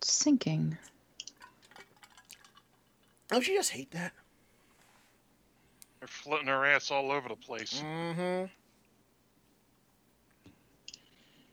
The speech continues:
Speaker 1: Yeah,
Speaker 3: Somebody got
Speaker 1: that's
Speaker 3: the double
Speaker 1: fun.
Speaker 3: meaning.
Speaker 1: Okay. All right, so in convention news, uh, it does look like a couple of conventions have announced that they will definitely be doing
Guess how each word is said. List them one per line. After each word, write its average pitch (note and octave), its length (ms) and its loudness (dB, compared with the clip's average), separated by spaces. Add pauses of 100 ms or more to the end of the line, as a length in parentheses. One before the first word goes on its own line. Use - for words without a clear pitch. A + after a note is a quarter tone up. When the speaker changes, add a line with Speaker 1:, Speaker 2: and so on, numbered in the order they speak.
(1200)
Speaker 1:
Yeah, B3+ 280 4
Speaker 3:
Somebody C4 320 8
got - 80 2
Speaker 1:
that's F3+ 180 -2
Speaker 3:
the - 60 -4
double D3 140 2
Speaker 1:
fun. F3+ 80 0 (100)
Speaker 3:
meaning. - 220 -20
Speaker 1:
Okay. F#3 400 2 (1080)
All - 100 8
right, F3 300 4
so A#3+ 840 6 (360)
in C#4+ 480 2
convention D#3 720 0
news, C#3 600 -2
uh, D3 280 2
it E3 100 -2
does A3+ 300 2
look G3+ 200 2
like F3 220 2
a D#3+ 60 -2
couple D#3+ 340 -4
of D#3 140 -4
conventions D3+ 800 0
have D#3 260 2
announced C#3 540 0
that C#3 240 0
they D3 200 -2
will C#3+ 240 0
definitely G#3+ 560 2
be F3 140 0
doing D3 520 0